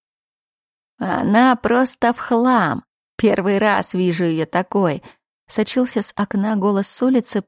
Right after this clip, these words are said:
полный жестокого тайного отвращения. На самом деле, разум Лии еще никогда не жил такой бурной творческой жизнью. Вероятно, тому способствовал режим,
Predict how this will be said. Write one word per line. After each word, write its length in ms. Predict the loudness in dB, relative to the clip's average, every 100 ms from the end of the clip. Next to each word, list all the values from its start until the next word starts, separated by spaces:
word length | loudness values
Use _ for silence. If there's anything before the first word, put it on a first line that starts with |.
| -2
полный 380 | 2 2 2
жестокого 560 | -2 -6 -4 -4 -2 -4
тайного 480 | -2 -2 -2 -2 -4
отвращения. 800 | -6 -8 -8 -6 -6 -4 -6 -10 -18 -20 _ _ _ _ _ _ -4
На 140 | -4
самом 380 | -2 -2 0 0
деле, 340 | 0 -2 -4 -10 _ -2
разум 400 | 2 2 2 2
Лии 260 | 2 2
еще 340 | 2 0 -2 0
никогда 500 | 0 0 -2 2 2
не 200 | 2 2
жил 160 | 0 -2
такой 320 | -4 -2 -2
бурной 420 | 0 -2 0 -2
творческой 600 | -2 -6 -4 -8 -6 -6
жизнью. 480 | -4 -6 -6 -8 -8 -14 _ _ _ _ _ _ _ _ _ _ _ -2
Вероятно, 500 | 0 2 2 2 2
тому 260 | 4 4
способствовал 760 | 4 0 -4 -6 -4 -2 0 -2
режим, 560 | 0 0 0 -2 -4